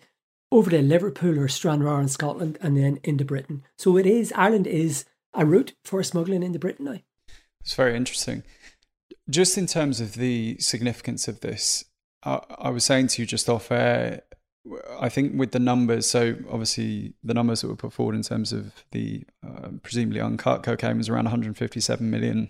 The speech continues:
Speaker 2: euros worth. Can you give us a sense of how big, uh, a blow this is to the gangs that are involved or the individuals involved in this? Uh, and, and,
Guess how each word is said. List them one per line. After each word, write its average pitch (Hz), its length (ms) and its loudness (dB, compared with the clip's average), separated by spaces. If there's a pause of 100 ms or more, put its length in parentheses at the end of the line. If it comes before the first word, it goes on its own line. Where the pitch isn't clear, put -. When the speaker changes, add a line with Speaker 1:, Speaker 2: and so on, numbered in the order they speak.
Speaker 2:
euros 117 420 -2
worth. 120 280 -4 (640)
Can 156 140 0
you 185 80 0
give 202 120 0
us - 120 2
a - 40 2
sense 165 320 0
of 117 180 -6 (240)
how 127 440 -2
big, 127 480 0 (240)
uh, 117 360 0
a 123 100 -2
blow 123 340 4
this 117 260 0
is 113 260 -2
to 113 360 -2
the 110 120 -8
gangs 113 380 -2
that 113 120 -2
are 113 80 -2
involved 113 500 -2
or 110 100 0
the 117 140 -2
individuals 113 480 -4
involved 117 480 -2
in 113 60 -8
this? - 280 -6
Uh, 113 180 -2
and, 143 180 2
and, 143 300 2